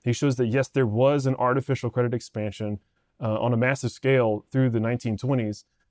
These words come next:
And then Rothbard, now, now that he's got that out of the way, then he can talk through the, the Great Depression part of the story. He can talk about what happened, uh, from nineteen twenty-nine to nineteen thirty-three.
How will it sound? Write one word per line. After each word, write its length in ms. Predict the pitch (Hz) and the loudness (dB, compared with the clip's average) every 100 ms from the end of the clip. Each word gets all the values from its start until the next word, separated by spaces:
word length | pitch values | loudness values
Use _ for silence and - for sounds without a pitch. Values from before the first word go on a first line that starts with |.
| _ - | _ -2
And 220 | 147 127 | 2 4
then 260 | 151 180 151 | 4 4 4
Rothbard, 640 | 139 131 - 127 120 110 - _ _ - | 2 2 2 2 2 0 -10 _ _ 0
now, 480 | 135 151 180 160 - 151 | 4 6 6 4 2 2
now 160 | 160 | 4
that 120 | 170 | 6
he's 100 | 156 | 4
got 200 | 131 156 | 4 2
that 80 | - | 4
out 140 | 147 156 | 4 4
of 120 | 127 | 4
the 80 | 123 | 4
way, 180 | 120 123 | 4 4
then 240 | 131 180 | 4 6
he 160 | 180 143 | 4 4
can 180 | 139 | 2
talk 300 | 123 139 135 | 4 2 2
through 300 | - 135 135 | 2 4 6
the, 280 | 120 117 117 - _ _ _ - | 6 4 2 -2 _ _ _ 0
the 100 | 139 | 4
Great 220 | 131 147 | 6 4
Depression 540 | 127 - 135 - 113 104 | 4 2 0 0 -2 2
part 200 | 113 104 | 2 2
of 60 | |
the 80 | 98 | -2
story. 320 | - 107 98 | -2 0 0
He 100 | 101 | 0
can 120 | 110 | 0
talk 180 | 117 120 | 2 0
about 320 | 120 113 107 - - - | 2 2 2 -2 -14 0
what 140 | 127 | 2
happened, 340 | 123 127 117 - - | 4 2 -2 -4 -4
uh, 180 | 117 107 | -2 -2
from 220 | 113 107 | -2 0
nineteen 320 | 113 110 123 | 0 0 0
twenty-nine 460 | 117 120 110 113 110 | 2 2 2 2 0
to 100 | 110 | 0
nineteen 300 | 117 117 113 | 0 0 0
thirty-three. 500 | 120 117 127 120 | 2 0 2 0